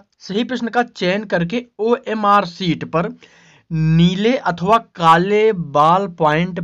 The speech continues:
पेन से सही विकल्प वाले गोले को पूर्ण रूप से काला करें।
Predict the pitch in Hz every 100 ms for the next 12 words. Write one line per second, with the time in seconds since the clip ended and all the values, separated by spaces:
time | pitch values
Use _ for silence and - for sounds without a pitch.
0 | 170 165 160 156 170 117 - _ _ _
1 | _ _ - - 175 165 208 240 196 196
2 | 185 180 165 156 165 151 143 151 170 220
3 | 226 247 - - 170 196 226 254 _ _
4 | _ _ - 151 170 180 - 233 220 175
5 | 165 143 120 120 113 120